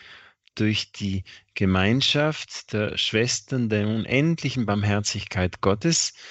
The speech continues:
eine eucharistische Anbetung geben. Sie haben uns zugesagt, eben den Mariathon in diesem Sinne zu unterstützen und mitzulaufen, indem Sie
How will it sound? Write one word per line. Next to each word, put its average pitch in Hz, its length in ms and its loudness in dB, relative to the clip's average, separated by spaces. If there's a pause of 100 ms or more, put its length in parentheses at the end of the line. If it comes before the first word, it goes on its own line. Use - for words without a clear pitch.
(380)
eine 117 540 4
eucharistische 110 840 -2
Anbetung 170 640 0
geben. 147 320 0
Sie 135 240 2
haben 139 160 2
uns 117 260 -2
zugesagt, 123 560 -2
eben 104 260 -2
den 95 220 2
Mariathon 127 720 2
in 104 120 0
diesem 107 320 -2
Sinne 120 380 2
zu - 120 0
unterstützen 104 640 0
und 95 100 6
mitzulaufen, 123 840 2 (320)
indem 104 420 4
Sie 104 340 -2